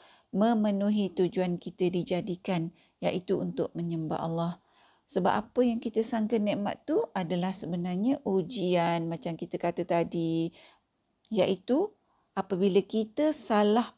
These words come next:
pandang sebegini, maka kita membuka ruang kepada syaitan untuk menjatuhkan kita melalui tipu daya dia menggunakan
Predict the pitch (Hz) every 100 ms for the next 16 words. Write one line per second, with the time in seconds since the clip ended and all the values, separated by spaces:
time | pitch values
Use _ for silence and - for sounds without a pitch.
0 | - 208 208 226 220 214 180 190 208 208
1 | 247 440 - - - - 180 180 226 220
2 | 185 - 208 185 175 165 180 - - 220
3 | 226 196 165 180 233 285 220 180 - -
4 | 175 180 - 175 180 269 302 - - _
5 | - 254 233 247 - 202 202 185 185 185
6 | 190 185 202 185 185 185 - 233 277 -
7 | - _ 208 254 262 233 226 214 208 208
8 | - 214 202 - - 277 277 262 247 226
9 | 202 196 190 190 185 202 262 285 214 190
10 | 185 185 185 180 277 294